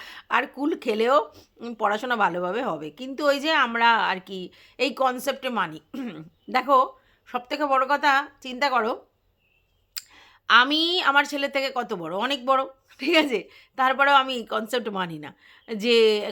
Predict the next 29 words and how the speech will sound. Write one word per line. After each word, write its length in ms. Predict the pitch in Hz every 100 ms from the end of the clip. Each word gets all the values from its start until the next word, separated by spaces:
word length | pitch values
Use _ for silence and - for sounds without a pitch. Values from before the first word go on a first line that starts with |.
| -
কুল 240 | 269 277
আগে 260 | 240 220 226
খেয়ে 220 | 220 240
ফেললে 360 | 247 240 220 214
আর 380 | 202 196 202 196
তোমার 300 | 208 196 190
হচ্ছে 220 | 196 -
পড়াশোনা 480 | 202 196 190 202 190
হবে 200 | 190 196
না, 160 | 170 - _ 196
বা, 420 | 220 233 226 220 - - -
আহ, 320 | 240 226 220 240
এইসব 300 | 254 262 254
খেলে 360 | - 226 233 220
আর 140 | 208
কি 120 | 202 220
পড়াশোনা 440 | 196 196 208 196
হবে 220 | 170 151
না, 80 | 151
এরম 200 | 208 208
ভাবি 220 | 185 151
না। 120 | 147
কিন্তু 200 | 147 196
আমার 260 | 202 214 233
ছেলে 260 | 247 247 214 -
<laughs> 340 | 294 302 - _ _ - - - -
এখনো 420 | 240 233 440 302
পর্যন্ত 500 | 269 269 254 277 262
না 640 | 277 220 214 233 247 247